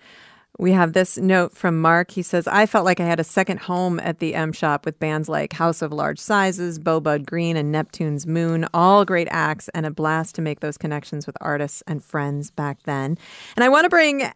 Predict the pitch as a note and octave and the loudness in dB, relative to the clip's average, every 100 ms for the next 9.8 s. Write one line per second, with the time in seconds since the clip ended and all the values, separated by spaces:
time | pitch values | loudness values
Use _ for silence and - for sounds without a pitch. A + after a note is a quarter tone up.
0 | - G2 A#2+ A#3+ D4 F4 - C4 C4+ C#4+ | -12 -8 4 6 6 4 2 2 0 -2
1 | - A3 A3 G#3+ A#2 A#3+ A#3 B3 G3+ G#3+ | 2 4 4 0 2 2 2 0 0 0
2 | A#3 A3 G#3 - G#3+ - A#3+ G#3+ G3+ G3 | 2 2 2 4 4 4 4 2 2 0
3 | A3+ B3+ G#3+ A3 A#3 A#3 G#2+ - - A3 | -2 2 2 4 2 2 -2 -4 2 4
4 | A3+ A#3 A#3+ A3+ A3 D#3+ - - G#3+ A#3 | 6 4 4 4 0 -4 -6 -10 2 4
5 | A3 A3+ A3 A3 G3+ G3+ G3 G3+ G#3 G#3+ | 6 6 4 2 2 2 4 4 4 4
6 | G#3 - A3+ G3 - C#4 C4 A#3+ A#3 A3+ | 0 2 4 4 2 2 4 4 2 2
7 | - A#3 A3+ G#3+ G3+ F3+ A3+ F4 G4 D#4+ | 2 0 2 0 0 0 0 2 2 4
8 | C#4+ - B3 B3+ B3 C4 A#3 A3+ A#3 - | 2 4 4 4 2 0 0 2 0 0
9 | B3+ C4 A#3 A#3 A#3+ C4 C4 C#4+ | 0 2 4 4 2 0 0 -2